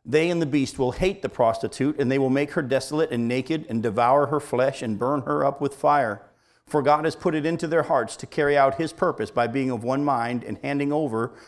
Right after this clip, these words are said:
their royal power to the beast until the words of God are fulfilled.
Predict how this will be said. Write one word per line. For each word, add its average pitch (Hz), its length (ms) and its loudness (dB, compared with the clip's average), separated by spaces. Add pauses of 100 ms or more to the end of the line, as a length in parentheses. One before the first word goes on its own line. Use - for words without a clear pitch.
(140)
their 131 160 2
royal 135 340 6
power 110 440 2
to 117 140 -10
the 110 100 -6
beast 113 400 -6 (180)
until 117 260 -2
the 135 80 0
words 117 300 -2
of 110 140 -8
God 107 200 0
are 104 120 -4
fulfilled. 113 580 -2